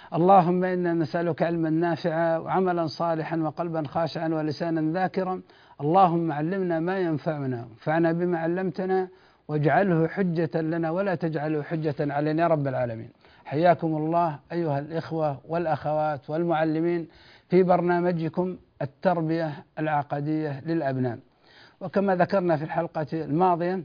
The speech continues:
أننا نستهدف من هذا البرنامج ال-، المربين، الآباء والأمهات ومعلمي المرحلة، آه، من الابتدائي إلى الثانوي.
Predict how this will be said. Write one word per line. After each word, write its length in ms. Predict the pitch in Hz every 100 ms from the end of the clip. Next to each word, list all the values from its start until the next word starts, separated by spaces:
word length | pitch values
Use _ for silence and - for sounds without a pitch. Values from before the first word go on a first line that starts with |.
| - -
أننا 340 | 196 185 170
نستهدف 800 | 165 147 - 190 160 156 160 170 170 _ _ _ _ -
من 360 | 156 160 151 135
هذا 260 | 180 180
البرنامج 640 | 170 170 170 196 196 196 190 - _ -
ال-، 160 | 202 190
المربين، 760 | 214 202 170 165 147 156 120 - -
الآباء 400 | 175 156 156 165
والأمهات 680 | 165 180 160 151 151 180 170 _ -
ومعلمي 760 | 196 156 160 156 160 170 170 - - _ _ 185
المرحلة، 640 | 185 175 156 156 156 156 131 - _
آه، 340 | 143 147 143 -
من 400 | 160 165 156 151
الابتدائي 480 | 143 - 147 160 156
إلى 100 | 143
الثانوي. 520 | - 165 160 165